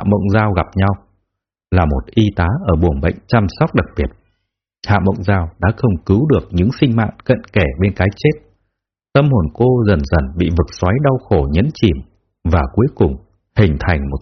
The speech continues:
tâm huyệt sâu thẳm. Cô không thể nào gạt bỏ được áp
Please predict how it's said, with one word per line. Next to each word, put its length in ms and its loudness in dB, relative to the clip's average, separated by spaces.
tâm 120 0
huyệt 240 0
sâu 180 2
thẳm. 140 -2
Cô 160 4
không 180 2
thể 120 0
nào 300 -6
gạt 140 2
bỏ 180 -4
được 280 -4
áp 140 -2